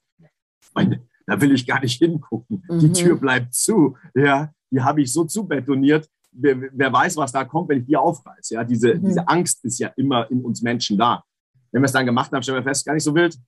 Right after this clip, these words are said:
Speaker 1: Im Gegenteil, nur erstmal ist diese Angst vor der Angst. Ähm,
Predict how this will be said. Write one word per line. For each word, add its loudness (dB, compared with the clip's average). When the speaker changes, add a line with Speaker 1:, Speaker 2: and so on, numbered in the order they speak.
Speaker 1:
Im -2
Gegenteil, 2
nur -6
erstmal -2
ist -6
diese -4
Angst -2
vor 0
der 2
Angst. -4
Ähm, 2